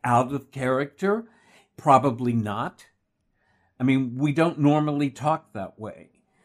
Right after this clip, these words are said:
We don't normally end an evening with the last line. We say goodbye. It m-, moves out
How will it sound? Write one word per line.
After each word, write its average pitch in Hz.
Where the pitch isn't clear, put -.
We 123
don't 143
normally 131
end 175
an 143
evening 131
with 123
the 135
last 143
line. 123
We 135
say 117
goodbye. 110
It 156
m-, 156
moves 202
out 185